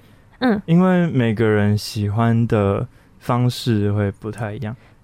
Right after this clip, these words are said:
Speaker 1: 当然了，
Speaker 2: 那
Speaker 1: 那你个人嘞，你会觉得说，呃，
Speaker 2: <clears throat>
Speaker 1: 怎样的情况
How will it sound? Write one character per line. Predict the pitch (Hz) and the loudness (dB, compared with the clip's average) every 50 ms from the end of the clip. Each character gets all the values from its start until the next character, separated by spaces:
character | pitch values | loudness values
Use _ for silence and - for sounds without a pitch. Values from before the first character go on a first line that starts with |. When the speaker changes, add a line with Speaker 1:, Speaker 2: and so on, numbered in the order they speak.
| _ | _
Speaker 1:
当 | - 339 - - | -2 0 0 2
然 | 349 277 220 | 2 2 2
了， | 214 214 214 | 2 2 2
Speaker 2:
那 | 226 302 339 | 2 2 0
Speaker 1:
那 | |
你 | 302 233 208 | 2 0 0
个 | - 277 269 | 0 2 2
人 | 233 208 185 175 | 2 2 2 0
嘞， | 175 180 180 | 0 0 2
你 | 190 196 202 | 4 4 2
会 | 196 311 349 | 2 2 0
觉 | 330 - 247 220 | 0 0 2 2
得 | 208 214 214 | 2 2 0
说， | 214 - 269 254 240 240 - - | 0 0 0 2 2 2 2 0
呃， | - 214 208 202 202 202 | 0 2 2 2 2 2
Speaker 2:
<clears throat> | - - | 0 0
Speaker 1:
怎 | - - 220 | 0 2 2
样 | 269 339 | 2 2
的 | 349 269 | 0 0
情 | - - - 214 208 208 | -2 -2 -2 0 0 0
况 | - - 269 240 226 202 196 | 0 0 0 2 2 0 -2